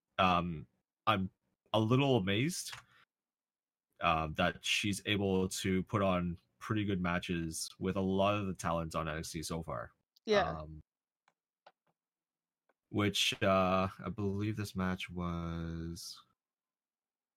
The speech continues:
Speaker 1: yeah, after the submission tap out, uh,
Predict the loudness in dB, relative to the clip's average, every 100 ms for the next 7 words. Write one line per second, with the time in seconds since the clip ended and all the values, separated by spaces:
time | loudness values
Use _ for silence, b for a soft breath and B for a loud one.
0 | _ _ _ _ -2 2 4 2 4 2
1 | 2 -2 -2 0 2 0 2 2 2 2
2 | 2 0 0 2 4 4 4 2